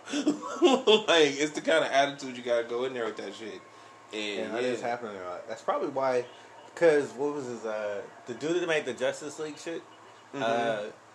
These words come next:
Speaker 2: he's gonna release, he's
Speaker 1: Don't he
Speaker 2: gonna
Speaker 1: got, like, a
Speaker 2: re-release
Speaker 1: special
Speaker 2: that.
Speaker 1: cut or something?
Speaker 2: Yeah, he's gonna re-release that, but he's not putting it in, like, a one film, uh, aspect. He's
Speaker 1: Mm-hmm.
Speaker 2: doing weeks of, uh, s-, uh, streaming where you have to see it where,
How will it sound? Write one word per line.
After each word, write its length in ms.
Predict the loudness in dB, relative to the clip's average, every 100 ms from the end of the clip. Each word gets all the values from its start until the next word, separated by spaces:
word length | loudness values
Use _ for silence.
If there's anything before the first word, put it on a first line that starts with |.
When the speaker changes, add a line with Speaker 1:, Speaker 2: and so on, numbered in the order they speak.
| -8
Speaker 2:
he's 280 | -4 -2 -4
gonna 280 | 2 6 6
release, 800 | 2 -2 0 0 0 -4 -10 -14 -18 -20 -18 -14
he's 100 | -6
Speaker 1:
Don't 100 | 2
he 60 | 4
Speaker 2:
gonna 60 |
Speaker 1:
got, 100 | 6
like, 40 | 6
a 40 |
Speaker 2:
re-release 260 | 6 6 4
Speaker 1:
special 160 | 4 4
Speaker 2:
that. 80 | 2
Speaker 1:
cut 180 | -2 -2
or 80 | -4
something? 380 | -6 -8 -12 -6 4
Speaker 2:
Yeah, 140 | 4
he's 180 | 4 0
gonna 220 | 0 0
re-release 440 | 0 -2 -2 -4 -2
that, 140 | 0
but 100 | 0
he's 120 | 0
not 180 | 0 0 -4 -8
putting 240 | -4 -4 -4
it 80 | -4
in, 160 | -2
like, 180 | -2 -2
a 40 | -4
one 320 | -4 -4 -4
film, 360 | -4 -4 -4 -8 -18 -12
uh, 260 | -6 -4 -4
aspect. 440 | -4 -4 -6 -10 -10 -14 -20 -12
He's 120 | -10 -4
Speaker 1:
Mm-hmm. 100 | 2
Speaker 2:
doing 260 | 2 2 2
weeks 340 | 0 0 0
of, 280 | 0 0 0
uh, 260 | 6 6 4
s-, 180 | 0
uh, 260 | -2 0 0
streaming 580 | -4 -8 -4 -2 -2 -2
where 220 | -2 -2
you 100 | 0 2
have 180 | 2 0
to 80 |
see 280 | -8 -4 -2
it 120 | -2
where, 260 | 2 2